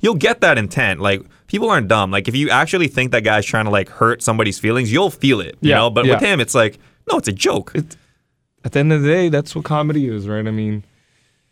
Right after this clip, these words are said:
Speaker 2: it's, uh, there to,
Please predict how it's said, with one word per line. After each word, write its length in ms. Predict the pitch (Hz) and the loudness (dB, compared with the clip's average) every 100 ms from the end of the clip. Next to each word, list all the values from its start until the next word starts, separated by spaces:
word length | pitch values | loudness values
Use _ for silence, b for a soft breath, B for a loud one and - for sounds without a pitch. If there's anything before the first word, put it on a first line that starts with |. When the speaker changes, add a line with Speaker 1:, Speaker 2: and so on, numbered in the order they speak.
| _ - | _ -20
Speaker 2:
it's, 560 | - 139 117 104 - 127 | -6 -4 -2 -4 -10 -2
uh, 500 | 117 117 113 113 113 | 0 0 0 0 -2
there 280 | 110 123 127 | 0 2 2
to, 680 | 127 120 117 113 - - | 2 2 0 -2 -8 -16